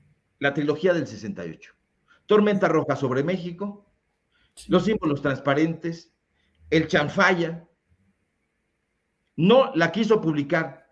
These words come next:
Speaker 1: y no la quiso publicar porque criticaba al conservadurismo, porque criticaba al neoliberalismo,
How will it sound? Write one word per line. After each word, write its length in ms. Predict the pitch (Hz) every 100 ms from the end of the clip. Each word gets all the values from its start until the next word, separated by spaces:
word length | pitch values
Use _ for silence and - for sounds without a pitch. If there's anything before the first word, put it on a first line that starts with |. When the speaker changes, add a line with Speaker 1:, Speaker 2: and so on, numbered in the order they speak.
| _ _
Speaker 1:
y 80 | 165
no 100 | 214
la 120 | 285
quiso 260 | 285 269 254
publicar 800 | 202 170 170 185 180 233 - _ _ - - - - _
porque 280 | 202 196 214
criticaba 1000 | 226 208 - 208 - 262 254 254 226 139
al 240 | - 160
conservadurismo, 1120 | 160 185 180 175 165 160 165 190 185 147 117 - _
porque 480 | 190 190 202 202 202
criticaba 1000 | 196 190 196 - 240 247 196 104 - _ _ _ _ _ _ - - - - - _ -
al 220 | 151 160
neoliberalismo, 920 | 170 165 165 156 151 165 120 101